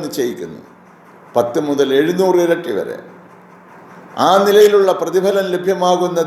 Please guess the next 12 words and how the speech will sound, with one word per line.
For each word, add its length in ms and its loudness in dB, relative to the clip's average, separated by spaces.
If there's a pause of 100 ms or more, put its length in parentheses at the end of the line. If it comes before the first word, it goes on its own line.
ദിവസങ്ങളും 680 0
മാസങ്ങളുമുണ്ട്. 840 0 (2500)
ഓരോ 200 8 (200)
നന്മയ്ക്കും 500 0 (1900)
രണ്ടും 360 2 (880)
ഏഴും 280 2 (720)
എഴുപതും 420 0 (520)
എഴുന്നൂറും 500 -4
പ്രതിഫലങ്ങൾ 600 -4 (340)
ലഭ്യമാകുന്ന 600 -2 (160)
സമയങ്ങളും 580 -2
സന്ദർഭങ്ങളുമുണ്ട്. 840 -6